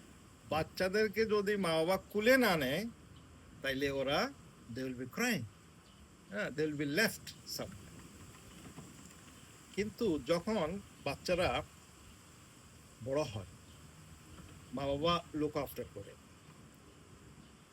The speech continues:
কিন্তু মা বাবা যখন বৃদ্ধ হয়, তখন এই গুরুত্বটা অনুধাবন করা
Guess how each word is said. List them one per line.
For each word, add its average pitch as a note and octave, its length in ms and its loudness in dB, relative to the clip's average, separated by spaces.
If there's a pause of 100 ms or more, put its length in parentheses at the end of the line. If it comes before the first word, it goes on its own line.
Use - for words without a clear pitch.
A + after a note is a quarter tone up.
(460)
কিন্তু F3 180 -2
মা D#3+ 260 4
বাবা A#3 260 6
যখন B3 320 4
বৃদ্ধ F3+ 340 2
হয়, A2+ 300 2 (380)
তখন G#3 320 0 (100)
এই G#3+ 220 6
গুরুত্বটা F#3 640 2
অনুধাবন E3 600 2
করা A#2 360 -4